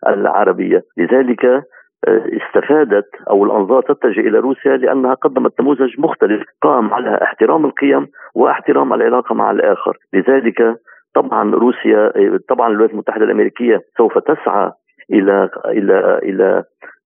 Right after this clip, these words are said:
آه، خلق هوة ما بين روسيا والدول العربية وغيرها من الدول، بس ولكن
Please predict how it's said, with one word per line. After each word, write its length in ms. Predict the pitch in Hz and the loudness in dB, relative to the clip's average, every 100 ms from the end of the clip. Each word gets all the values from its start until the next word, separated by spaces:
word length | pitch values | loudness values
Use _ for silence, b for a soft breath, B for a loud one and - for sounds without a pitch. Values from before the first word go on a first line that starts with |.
| - | -2
آه، 220 | - 92 | 0 0
خلق 320 | - 120 110 | 0 0 0
هوة 320 | 127 147 113 | 2 2 2
ما 100 | 101 | 0
بين 240 | 101 113 110 | 0 0 0
روسيا 720 | 98 98 139 135 - 98 85 _ - | -2 0 0 -2 0 0 0 _ -2
والدول 920 | 107 131 131 117 80 78 90 120 120 | 2 2 2 -2 -4 -8 -2 0 2
العربية 520 | 107 87 95 92 113 | 2 -2 -4 -2 0
وغيرها 440 | 101 95 104 104 98 | 2 2 0 0 -4
من 300 | 92 92 92 | -10 -4 -2
الدول، 360 | 87 101 113 - B B - | 0 0 0 -2 B B -8
بس 140 | - | -2
ولكن 460 | 110 139 143 110 | 2 2 0 -2